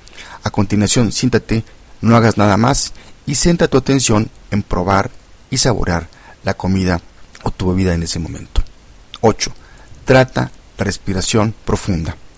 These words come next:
Acuéstate boca arriba, respirando de manera uniforme y suavemente. Enfoca tu atención en la respiración,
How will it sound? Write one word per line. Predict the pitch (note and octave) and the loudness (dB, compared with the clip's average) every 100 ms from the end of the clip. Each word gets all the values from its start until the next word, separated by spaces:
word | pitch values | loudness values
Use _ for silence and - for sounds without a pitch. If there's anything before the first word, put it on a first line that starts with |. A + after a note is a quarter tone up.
| - - - - - - | -20 -20 -20 -20 -18 -6
Acuéstate | C3+ F3+ F#3+ G3+ - E3 | 0 4 4 4 2 2
boca | A#2 - - | 2 -2 -2
arriba, | A#2+ A#2+ A#2+ A#2+ - - - | 0 2 0 -2 -10 -20 -8
respirando | G2+ - G#2 G#2+ A2 | -6 -2 2 2 4
de | F2+ | 2
manera | E2+ F2+ G2 G2 - - | 0 0 2 0 -2 -6
uniforme | - G2 E2+ - A2 F#2+ G2 F2+ - - | -6 -4 -2 0 0 2 -2 -4 -10 -12
y | A2+ | -4
suavemente. | A2 G2+ F2+ D#2+ C2+ - - - - - - - - - | 0 2 2 -2 -6 -8 -10 -10 -18 -20 -20 -18 -16 -4
Enfoca | - - B2+ | 0 2 4
tu | G#2+ | 2
atención | G2+ G2 A#2+ C#3 | 2 2 2 2
en | F#2 | 2
la | F#2 | -2
respiración, | F2+ - F#2 - B2 C3+ | -2 0 0 2 2 0